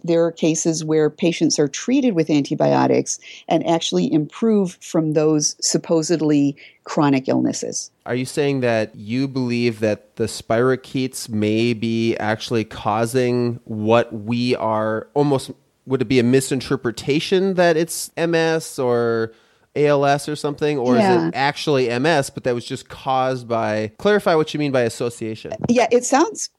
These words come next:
Speaker 1: pretty strange, but that's exactly what we think. I mean, that's obviously, like, the worst case scenario where someone has a, a chronic degenerative illness that may actually be an infectious disease. And once it's treated, it actually improves. Um,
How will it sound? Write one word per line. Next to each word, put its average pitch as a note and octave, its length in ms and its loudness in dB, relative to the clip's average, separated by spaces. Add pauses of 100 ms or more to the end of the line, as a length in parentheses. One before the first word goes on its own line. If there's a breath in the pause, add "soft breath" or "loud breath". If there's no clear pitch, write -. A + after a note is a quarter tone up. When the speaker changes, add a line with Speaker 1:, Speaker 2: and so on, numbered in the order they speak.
Speaker 1:
pretty A#3+ 260 0
strange, G#3+ 600 -2
but E3+ 300 2
that's F3 260 0
exactly F3+ 540 0
what D#3+ 180 0
we D3+ 100 2
think. D3+ 240 0
I E3+ 60 4
mean, F3+ 140 0
that's B3 220 0
obviously, F#3 520 2
like, D3+ 460 0
the F3+ 100 2
worst D#3 360 0
case D3+ 280 0
scenario D3 420 2
where C#3 160 -2
someone D#3 340 0
has D#3+ 520 -2
a, D3 240 2 (280 loud breath)
a - 80 2
chronic E3 500 -2
degenerative D3 600 0
illness D3+ 600 0 (260 loud breath)
that D#3+ 240 0
may D#3 220 2
actually D3+ 360 0
be D3 160 0
an C#3 80 2
infectious C#3+ 580 0
disease. D3 600 0 (280 soft breath)
And D3+ 180 2
once D#3 280 0
it's - 180 -4
treated, E3 640 2 (320 loud breath)
it E3 200 0
actually D3 460 0
improves. C3 720 0 (360 loud breath)
Um, D3 500 0